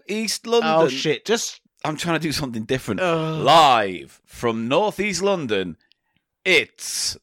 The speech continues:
Speaker 1: the Cheap Show Podcast from the House of Pickles.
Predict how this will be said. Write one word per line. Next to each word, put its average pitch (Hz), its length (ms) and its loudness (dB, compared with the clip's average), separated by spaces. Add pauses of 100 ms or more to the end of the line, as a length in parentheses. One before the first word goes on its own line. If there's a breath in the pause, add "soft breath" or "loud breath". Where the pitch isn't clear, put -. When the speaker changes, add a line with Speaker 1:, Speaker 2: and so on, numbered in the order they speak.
Speaker 1:
the 151 180 2
Cheap 127 440 -4
Show 175 320 2
Podcast 160 840 0 (500)
from 233 340 4
the 143 120 2
House 135 320 0
of 202 160 0
Pickles. 190 880 0